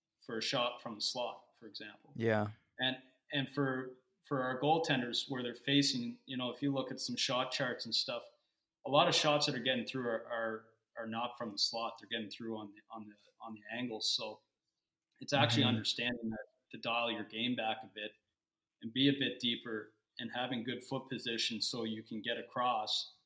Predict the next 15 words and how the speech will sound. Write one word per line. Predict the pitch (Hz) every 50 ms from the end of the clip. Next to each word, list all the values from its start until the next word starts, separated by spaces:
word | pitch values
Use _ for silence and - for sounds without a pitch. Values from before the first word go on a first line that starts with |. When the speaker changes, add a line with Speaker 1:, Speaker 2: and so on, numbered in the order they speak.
| _ _
Speaker 1:
without | - 120 - - 123 120 113 -
giving | 135 117 - 113 110
up | 113 107 - - 117
any, | 113 110 107 107 104 - _ _ _ _ _ _ _ _ _ _ _ _ _ _ _ _ _ _ _ _ _ _ _ _ _ -
any, | 143 147 143 139 127 123 120
uh, | 117 107 110 - -
like, | 156 143 120 -
any | 143 139 127 120
short | 110 - - 131 123 120
side, | - - 127 110 110 -
uh, | - - _ _ _ _ _ _ _ _ _ _ _ _ _ _ - 120
Speaker 2:
Yeah. | 120 117 113
Speaker 1:
like, | 113 117 -
high | - 131 120 113
glove | - 113 110 113 113 117 113 113